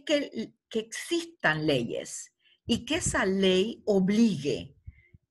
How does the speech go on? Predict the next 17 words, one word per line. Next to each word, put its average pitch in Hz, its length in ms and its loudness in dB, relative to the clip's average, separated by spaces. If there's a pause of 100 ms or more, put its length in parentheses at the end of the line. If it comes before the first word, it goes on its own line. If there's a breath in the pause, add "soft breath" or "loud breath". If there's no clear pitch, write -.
(120)
y 247 300 -6
que 254 220 -2
yo, 269 260 2
a 202 140 2
través 254 400 2
de 294 140 -2
esa 311 380 0
obligación 214 1040 -2
incumplida, 196 1160 4 (400 soft breath)
yo 254 160 0
pueda 285 260 4
demandar 165 600 2
ante 165 240 0
el 143 80 0
sistema 156 520 -6
de 151 100 -4
justicia 147 840 -4